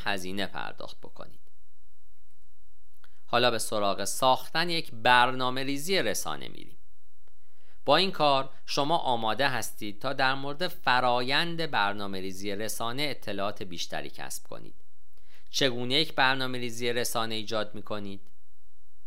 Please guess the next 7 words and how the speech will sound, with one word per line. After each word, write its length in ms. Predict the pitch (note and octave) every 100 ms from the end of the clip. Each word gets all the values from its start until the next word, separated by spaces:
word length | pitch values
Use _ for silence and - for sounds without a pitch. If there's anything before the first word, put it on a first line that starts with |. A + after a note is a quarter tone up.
| -
طبق 240 | - A2 A2
تجربه، 600 | A2 G#2+ G#2+ A2 B2+ C#3+ - - -
پیروی 520 | B2 A2 G#2 A2 B2+
از 180 | B2 -
چهار 500 | - G#2 B2 C#3+ B2+
مرحله 460 | G#2 F#2+ G2+ G2+
مهمه 720 | G#2 A2 C3 F#3 E3+ D#3+ D#3